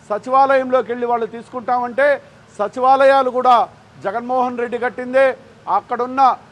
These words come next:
స్టాఫ్ మొత్తం కూడా జగన్మోహన్ రెడ్డి ద్వారా ఉద్యోగ అవకాశాలు వచ్చిన వాళ్ళని వాళ్ళ అకౌంట్లలో, బ్యాంకుల్లో వేయాలి అని మళ్ళీ కోర్టుకెళ్ళి ఆ విధంగా చేస్తే, ఈరోజు ఒక బ్యాంకులో ఎంతమందికి ఇస్తారు రోజుకు?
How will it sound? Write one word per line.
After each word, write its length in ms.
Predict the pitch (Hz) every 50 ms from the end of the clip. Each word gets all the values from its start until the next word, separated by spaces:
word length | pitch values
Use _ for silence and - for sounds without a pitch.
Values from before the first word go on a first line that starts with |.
| _ _ - - -
స్టాఫ్ 280 | - 220 247 277 233 220
మొత్తం 360 | 269 269 262 - - 277 277 262
కూడా 340 | 254 254 254 247 220 190 - - - - - 139 131
జగన్మోహన్ 540 | 143 - 202 240 254 262 269 277 269 277 269
రెడ్డి 180 | 277 269 233 214
ద్వారా 240 | 254 262 262 254
ఉద్యోగ 400 | 247 226 220 180 196 247 254 247
అవకాశాలు 460 | 254 247 226 220 233 226 - 233 220 220
వచ్చిన 260 | 214 220 254 247 254
వాళ్ళని 520 | 247 247 247 233 240 240 226 220 202 180 - - - - _ - -
వాళ్ళ 220 | 156 170 180 180 180
అకౌంట్లలో, 840 | 175 175 185 180 - 254 262 269 269 214 277 277 277 269 269 269
బ్యాంకుల్లో 580 | 254 - 240 247 269 233 - 277 277 262 269 269
వేయాలి 440 | 254 247 254 262 262 262 254 247 240
అని 260 | 240 233 226 202 175 - - - - _ _ -
మళ్ళీ 320 | 139 170 226 277 285 302
కోర్టుకెళ్ళి 800 | 269 - 254 277 277 277 285 233 240 262 262 254 247 226 202 175 - - - - - - - 143
ఆ 100 | 165 180
విధంగా 460 | 180 185 214 233 240 233 240 233 226 - 226
చేస్తే, 500 | 240 220 233 - 269 294 294 269 220 - - - _ - - - - -
ఈరోజు 640 | 165 170 170 185 214 240 240 202 240 233 220 185 - - - _ _ _ -
ఒక 160 | 170 - 208
బ్యాంకులో 640 | 185 151 202 214 247 254 214 254 254 247 254 247
ఎంతమందికి 580 | 220 233 247 240 277 269 277 269 254 277 214 269
ఇస్తారు 280 | 254 - 277 269 254
రోజుకు? 480 | 254 262 269 254 262 208 269 254 208 147